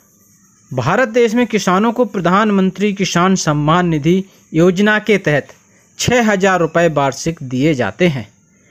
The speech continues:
यह योजना एक दिसंबर दो हज़ार अठारह से लागू हुई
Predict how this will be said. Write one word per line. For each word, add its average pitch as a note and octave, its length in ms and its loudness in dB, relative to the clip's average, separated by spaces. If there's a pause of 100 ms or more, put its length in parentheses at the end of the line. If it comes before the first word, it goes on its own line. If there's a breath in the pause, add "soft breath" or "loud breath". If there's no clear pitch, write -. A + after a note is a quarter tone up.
(180 soft breath)
यह F#3 140 2
योजना A#3 500 2 (360 loud breath)
एक C4 220 2
दिसंबर F#3 560 0
दो E3+ 160 2
हज़ार E3+ 420 0
अठारह D3 420 -2
से D3 160 -2
लागू C3 360 -2
हुई G3+ 280 2